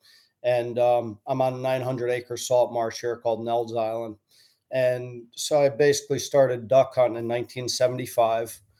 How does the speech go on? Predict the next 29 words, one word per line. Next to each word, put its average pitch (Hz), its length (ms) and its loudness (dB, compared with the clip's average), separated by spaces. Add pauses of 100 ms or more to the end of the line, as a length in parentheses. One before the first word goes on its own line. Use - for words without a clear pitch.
(320)
I 123 100 0
was, 120 360 0
uh, 117 300 4 (420)
well, 185 220 0
pretty 151 240 -4
much 139 220 0
six - 300 -4
years 117 220 -4
old. 101 240 -4 (800)
And, 120 380 -2
um, 120 300 4
shot 131 240 4
my 127 100 6
first 135 400 0
green 135 240 2
wing 135 240 -2
teal 139 240 2
flying 131 640 2 (240)
with 123 180 -4
a 117 60 -2
four 123 320 -2
ten 120 340 0
side 120 320 2
by 117 180 4
side 120 380 2
when 113 140 -2
I 113 80 0
was 107 180 -4
five. 110 640 0